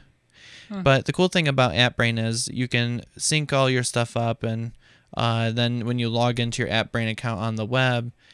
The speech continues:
Speaker 2: you can, uh, use that as, like, a, you can post that as a public profile
Speaker 1: Hmm.
Speaker 2: and then
Speaker 1: Oh,
Speaker 2: share
Speaker 1: cool.
Speaker 2: with other people what apps you have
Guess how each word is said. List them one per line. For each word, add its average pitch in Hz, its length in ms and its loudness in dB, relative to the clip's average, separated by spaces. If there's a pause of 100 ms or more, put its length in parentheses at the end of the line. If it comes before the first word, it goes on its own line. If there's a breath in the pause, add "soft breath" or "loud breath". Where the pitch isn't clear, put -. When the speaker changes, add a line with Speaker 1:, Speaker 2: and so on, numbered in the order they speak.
(160 soft breath)
Speaker 2:
you 120 140 -4
can, 110 480 -6 (380)
uh, 107 320 -6 (120)
use 120 240 -4
that 113 160 0
as, 110 160 -4
like, 110 160 -6
a, 107 120 -6
you 113 100 -6
can 110 160 -6
post 123 220 -2
that 113 100 -2
as 110 160 -4
a 117 40 -6
public - 380 -6
profile 117 720 -4 (300 loud breath)
Speaker 1:
Hmm. 220 200 -8
Speaker 2:
and 110 200 -4
then 110 100 -4
Speaker 1:
Oh, 107 80 -6
Speaker 2:
share 117 460 0
Speaker 1:
cool. 117 80 -12
Speaker 2:
with 117 180 -6
other 113 160 -4
people 117 340 -6
what 110 160 -2
apps 98 320 -6
you 117 60 -8
have 107 420 -8